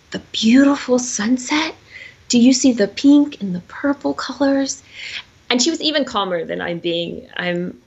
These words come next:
way too energetic. But Rosie immediately stopped crying and being upset. And she looked over and she was like, "Yeah, it is beautiful." <laughs> I mean, it was spectacular, right?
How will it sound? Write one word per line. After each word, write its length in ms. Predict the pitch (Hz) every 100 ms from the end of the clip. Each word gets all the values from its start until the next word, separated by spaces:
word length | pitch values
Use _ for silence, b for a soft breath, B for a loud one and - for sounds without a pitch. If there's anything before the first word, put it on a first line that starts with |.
| -
way 200 | 196 175
too 340 | - 202 175 -
energetic. 800 | 190 175 175 175 151 - - - _
But 140 | - 233
Rosie 300 | 285 294 294
immediately 960 | 233 233 262 277 277 269 262 233 214 208
stopped 840 | 196 - 165 147 - _ - - _ b b b _ _ _
crying 720 | - 214 170 143 160 190 233 -
and 160 | 196 190
being 200 | 190 175
upset. 520 | - - 143 90 - -
And 120 | 175
she 140 | -
looked 300 | 185 220 220
over 400 | 175 160 165 185
and 120 | 247 226
she 200 | - 185
was 160 | 175
like, 160 | 170 160
"Yeah, 600 | 175 180 302 330 185 170 B B B B B -
it 140 | 240
is 280 | 208 254 453
beautiful." 440 | - 220 226 247 254
<laughs> 120 | 226
I 100 | 320
mean, 140 | 339
it 140 | 330 302
was 240 | 392 277
spectacular, 800 | - 269 - 208 - 220 185 180
right? 340 | 202 220 247